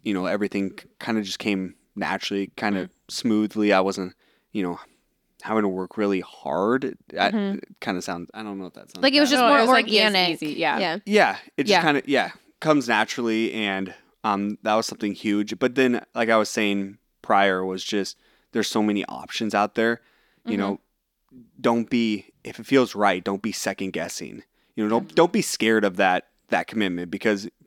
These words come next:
Speaker 1: some people were saying, you know, "Oh, um, we're so young," you know. And for me,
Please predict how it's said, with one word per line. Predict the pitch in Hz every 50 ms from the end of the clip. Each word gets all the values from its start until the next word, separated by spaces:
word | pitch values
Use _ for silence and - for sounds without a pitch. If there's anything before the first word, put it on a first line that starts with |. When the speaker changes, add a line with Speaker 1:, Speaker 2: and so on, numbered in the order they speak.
| _ _
Speaker 1:
some | - - 135 117 110
people | 117 113 - 110 107
were | 107 101
saying, | - - 107 98 95 95 98
you | 98 98
know, | 95 95 -
"Oh, | - 104 104 95 - - _ _ _ _ _ _ _ _ _ _ _ _ _ _ _ -
um, | 104 90 85 82 82 87 - _ _ - - 127 131
we're | 135 123 113
so | - - 127 113 104
young," | 101 98 98 95 90 87 87 90
you | 92 101 107
know. | 101 95 95 101 104 -
And | - 123 120 110 107 110 - _
for | - - 147 139
me, | 143 160 165 156 143 -